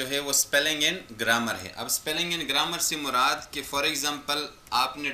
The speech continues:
document में, मैं three paragraph इंसर्ट करता हूँ। For example यहाँ पे document में आपसे कुछ गलतियाँ हुई है, आप spellings mistake कर चुके हो and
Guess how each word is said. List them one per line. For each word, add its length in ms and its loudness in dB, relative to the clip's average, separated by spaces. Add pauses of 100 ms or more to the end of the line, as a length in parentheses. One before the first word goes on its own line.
document 500 0
में, 260 -4 (1500)
मैं 220 -4
three 140 -2
paragraph 460 0
इंसर्ट 320 0
करता 280 -2
हूँ। 240 -6 (440)
For 160 2
example 400 0
यहाँ 260 4
पे 80 0
document 440 0
में 100 -2
आपसे 360 -2
कुछ 240 -4
गलतियाँ 420 2
हुई 200 -4
है, 180 -2
आप 240 -2
spellings 500 -2
mistake 480 -4
कर 140 -2
चुके 360 -4
हो 220 -4
and 100 -6